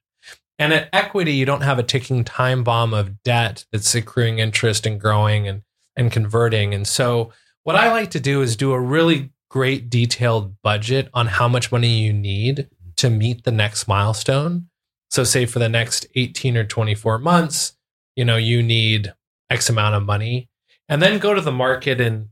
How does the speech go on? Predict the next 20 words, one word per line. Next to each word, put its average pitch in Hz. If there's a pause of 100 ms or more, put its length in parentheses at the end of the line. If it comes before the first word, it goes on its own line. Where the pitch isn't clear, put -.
(140)
and 120 (100)
essentially 135 (200)
find 165
investors 123
who 123
really 123
believe 110
in 117
what 107
you're 113
doing 127 (500)
and 135
work 151
with 170
that 147
investor 117
to 104
price 107
the -
deal 107